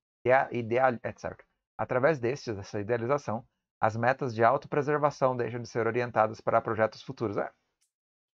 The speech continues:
futuro, cara, tudo vai morrer. <laughs> Possibil-, possibilitadores de autonomia e transformação de realidade estabelecida, passando a ser comandados por um ego ideal.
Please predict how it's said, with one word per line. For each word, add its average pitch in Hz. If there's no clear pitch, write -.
futuro, 180
cara, -
tudo -
vai 196
morrer. 120
<laughs> -
Possibil-, 139
possibilitadores 147
de 123
autonomia 127
e 117
transformação 143
de 131
realidade 123
estabelecida, 113
passando 139
a 139
ser 156
comandados 127
por 131
um 131
ego 123
ideal. 104